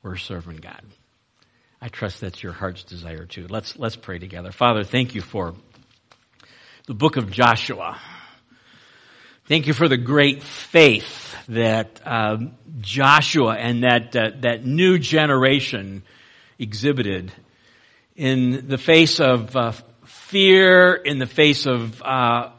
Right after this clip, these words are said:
battle, in the face of giants in the land.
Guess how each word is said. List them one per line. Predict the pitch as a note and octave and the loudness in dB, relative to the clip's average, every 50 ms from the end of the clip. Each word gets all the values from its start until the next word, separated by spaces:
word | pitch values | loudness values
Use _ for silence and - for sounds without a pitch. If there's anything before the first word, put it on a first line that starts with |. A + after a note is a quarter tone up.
| - _ | -20 _
battle, | C3+ B2+ G#2+ E3+ F3 F3 F3+ F3 F3+ F3+ F3+ F3 E3+ E3+ E3+ - | -12 0 4 6 8 10 10 8 8 6 6 6 6 6 6 4
in | B2 C3 B2+ | 2 -2 -4
the | B2+ A#2 | -4 -2
face | - D#3+ D#3 D#3 C#3+ - D#3 | 0 2 2 2 2 0 -2
of | B2+ A#2 A2 G#2+ | -2 -2 -2 -6
giants | G2 - D#3+ D#3 E3+ F3+ F3+ F3 D3+ C3+ - | -2 2 4 6 6 6 4 2 -2 -4 -8
in | D3+ D3 | -6 -6
the | C3+ C3 C3 | -4 -4 -4
land. | C3 C3 C3+ C3+ C3+ B2 B2+ B2+ B2 A#2+ A#2+ | -2 -2 -2 -2 -2 -2 -4 -4 -6 -8 -10